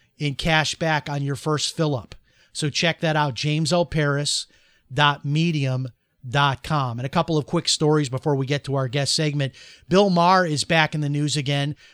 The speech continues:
busting the media, uh, about the Hunter Biden cover-up. And now we know it's a cover-up. We know it. It, this is not, uh, th-, there never was any legitimate media that thought this was a Russian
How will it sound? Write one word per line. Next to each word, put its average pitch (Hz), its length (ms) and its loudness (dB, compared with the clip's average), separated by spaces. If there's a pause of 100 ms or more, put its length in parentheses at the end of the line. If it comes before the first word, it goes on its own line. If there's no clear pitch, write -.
(160)
busting 190 460 2
the 160 80 0
media, 156 680 0 (400)
uh, 143 360 0
about 151 540 4
the 147 320 -2 (220)
Hunter 208 480 0
Biden 165 580 2
cover-up. 151 480 0
And 151 100 -2
now 269 200 6
we 349 80 0
know 311 180 10
it's - 120 2
a 170 60 -4
cover-up. 135 520 -4
We 247 180 -2
know 247 280 2
it. 104 200 -12
It, 165 160 -6
this 208 280 2
is 220 200 0
not, 233 420 4 (460)
uh, 180 100 -12 (140)
th-, 196 200 -2
there 208 240 4
never 254 400 2
was 233 500 6 (100)
any 180 460 0 (140)
legitimate 170 640 0
media 160 400 0
that 147 200 -4
thought 151 300 0
this 151 220 -2
was 151 200 -2
a 147 140 -2
Russian 143 680 -2